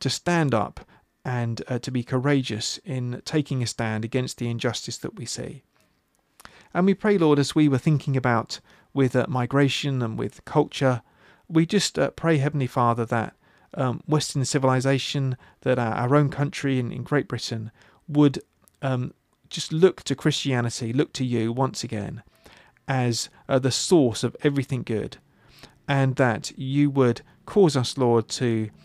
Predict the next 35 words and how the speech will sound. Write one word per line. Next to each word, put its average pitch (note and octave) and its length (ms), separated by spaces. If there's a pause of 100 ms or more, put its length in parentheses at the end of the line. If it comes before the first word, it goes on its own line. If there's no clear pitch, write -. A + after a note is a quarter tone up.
(260)
to C3+ 100
turn C#3 360
back D3+ 240
to - 120
you, A2+ 360 (600)
and C3 240
that C3 140
our C3 200
ways B2 520
would B2+ 200
be A2+ 280 (440)
built D#3 300
once D3+ 380
more B2+ 300
on B2 180
your C3 220
ways, G#2+ 500
and B2+ 220
that B2+ 120
you C#3+ 120
would C#3 160
bring C3+ 200
real C#3+ 220
healing B2+ 460
to B2+ 160
our A#2 100
land G#2 320
and A#2 140
bring C#3+ 160
us B2+ 100
together A2 520 (500)
as C3 200
a A#2+ 60
people. - 600 (640)
Um, B2 420